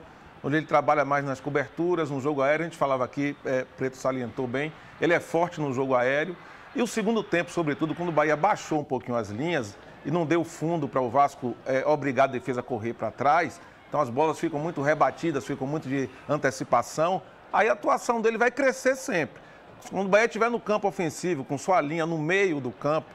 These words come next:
e sofrer uma transição, aí as deficiências do David vão aparecer um pouco mais, porque ele não é um velocista. O, o, o Canu é um zagueiro rápido, Ju. Pode, às vezes, fazer uma partida ruim, outra boa, outra mais ou menos. É até um zagueiro regular pra bom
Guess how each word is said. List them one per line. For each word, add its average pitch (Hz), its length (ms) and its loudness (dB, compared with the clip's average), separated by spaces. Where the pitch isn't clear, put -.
e 165 80 0
sofrer 170 420 -2
uma 151 120 2
transição, 139 720 -2
aí 160 200 2
as 175 80 0
deficiências 185 600 -2
do 175 140 -2
David 165 340 0
vão 160 140 2
aparecer 185 460 0
um 165 60 -2
pouco 180 260 -2
mais, 175 240 2
porque - 180 -4
ele 214 80 0
não 226 160 0
é 196 60 2
um 190 60 0
velocista. 185 720 -2
O, 160 100 -4
o, 151 560 -4
o 139 40 -8
Canu 202 420 0
é 254 40 4
um 247 60 0
zagueiro 214 320 2
rápido, 147 500 0
Ju. 98 180 -12
Pode, 165 200 6
às 147 100 2
vezes, 165 160 0
fazer 151 200 2
uma 151 80 0
partida 135 360 -2
ruim, 160 360 -2
outra 135 240 0
boa, 151 280 0
outra 147 180 -2
mais 160 180 0
ou 208 80 0
menos. 190 360 -4
É 170 100 6
até 165 240 6
um 180 60 2
zagueiro 147 280 2
regular 147 420 4
pra 185 220 6
bom 147 380 -2